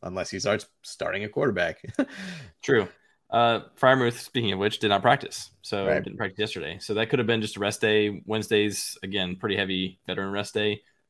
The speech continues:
Speaker 2: Um, but doesn't look great yet. We'll just keep an eye on him the rest of the week. Same with Rashad Bateman, didn't practice.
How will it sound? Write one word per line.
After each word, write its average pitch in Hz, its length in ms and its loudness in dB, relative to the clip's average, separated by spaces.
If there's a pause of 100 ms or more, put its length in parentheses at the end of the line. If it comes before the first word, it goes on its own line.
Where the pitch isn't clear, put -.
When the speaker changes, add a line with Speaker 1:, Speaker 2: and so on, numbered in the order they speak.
(160)
Speaker 2:
Um, 92 300 -6
but 104 240 4 (760)
doesn't 110 220 -2
look 90 140 -4
great 87 280 -4 (120)
yet. - 340 -2 (240)
We'll 95 140 -6
just - 220 -14
keep 104 140 -6
an 95 80 -2
eye 92 80 0
on 90 80 -4
him 92 100 -6
the 92 60 -4
rest 87 180 -8
of 82 40 -6
the 87 40 -4
week. 90 180 -4 (120)
Same 127 140 0
with 113 100 -2
Rashad 101 300 4
Bateman, 101 380 2
didn't 98 200 -4
practice. 101 520 0